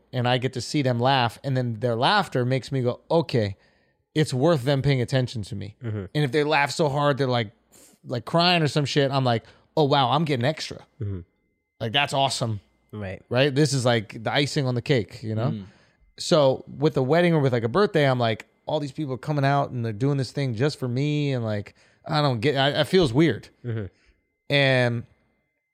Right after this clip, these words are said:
Speaker 1: so, like, I guess there's part of me that's like, I want the wedding to be really fun so that we can all really enjoy this shit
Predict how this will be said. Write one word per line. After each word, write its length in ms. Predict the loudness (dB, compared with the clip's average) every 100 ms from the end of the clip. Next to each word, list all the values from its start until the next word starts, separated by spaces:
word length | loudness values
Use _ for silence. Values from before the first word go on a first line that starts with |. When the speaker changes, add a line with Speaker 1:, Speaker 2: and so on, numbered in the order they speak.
| _ _ -8
Speaker 1:
so, 200 | 0 2
like, 200 | 4 2
I 80 | 2
guess 140 | 2
there's 120 | -2
part 180 | 0 0
of 80 | 2
me 60 | 0
that's 140 | -2
like, 120 | -2
I 100 | -2
want 160 | -2 -2
the 60 | 0
wedding 220 | 0 0
to 80 | -2
be 60 |
really 180 | -2 -4
fun 400 | -2 0 0 0
so 140 | -2
that 100 | -4
we 100 | -4
can 140 | -2 -2
all 260 | -2 -2
really 280 | -2 -2 -2
enjoy 380 | -4 -2 0 2
this 100 | 0
shit 320 | -2 -4 -4